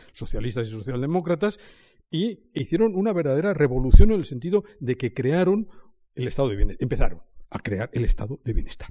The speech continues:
que es una consecuencia de esta revolución democrática. Porque claro, en el momento que los trabajadores que habían estado, que se habían sentido, como dicen en inglés, disenfranchised, ajenos al poder político,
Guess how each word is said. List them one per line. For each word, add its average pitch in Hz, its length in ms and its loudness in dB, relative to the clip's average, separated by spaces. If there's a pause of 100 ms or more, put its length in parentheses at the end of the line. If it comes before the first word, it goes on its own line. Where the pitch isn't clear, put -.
(640)
que 147 180 -2
es 170 180 -2
una 160 200 0
consecuencia 147 720 6 (220)
de 123 360 -2
esta 120 280 -2
revolución 104 440 -2
democrática. 98 480 -10
Porque 107 200 -2
claro, 185 140 -2 (160)
en 143 60 -6
el 123 120 -2
momento 165 400 2
que 170 80 -2
los 170 160 -2
trabajadores 160 640 -4 (280)
que - 80 -6
habían 135 220 -2
estado, 165 360 -2
que - 260 -12
se - 80 -12
habían 120 180 -4
sentido, 151 440 -2 (440)
como 107 180 -12
dicen 139 200 -2
en 135 120 -2
inglés, 147 380 -4
disenfranchised, 120 960 -6 (400)
ajenos 156 540 0
al 147 100 0
poder 147 260 -2
político, - 540 -2